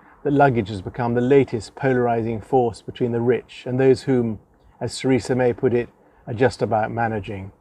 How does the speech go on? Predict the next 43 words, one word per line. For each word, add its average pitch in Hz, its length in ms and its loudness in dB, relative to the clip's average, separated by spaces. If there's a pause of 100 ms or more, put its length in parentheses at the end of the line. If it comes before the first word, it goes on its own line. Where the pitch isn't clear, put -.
(800)
It 156 120 0
also 170 260 2
means 165 280 2
that 147 140 -2
Amazon 156 380 2
and 117 140 -2
others 113 360 0
are 127 60 -6
keen 151 380 0
to 95 80 -8
push - 300 -4
books - 440 -2 (400)
such 131 160 2
as 120 100 0
The 127 80 2
Lonely 127 340 4
Planet's - 640 -2 (220)
How 135 180 2
to 120 100 -4
Pack 131 360 -6
for - 80 -8
Any 127 260 -2
Trip, - 340 -2 (420)
co-authored 123 480 4
by 113 160 -2
Sarah 110 380 -2
Barrell. 104 460 2 (840)
"The - 60 -12
first 165 280 8
thing 113 140 -4
to 110 80 -6
do 120 300 2 (420)
is 110 160 -6
lay 135 220 2
everything 151 280 4
you 143 160 2
want 143 260 0
to - 80 -20
take 143 400 0
out 135 200 0
on 139 100 -2
the 131 80 0
bed 135 380 0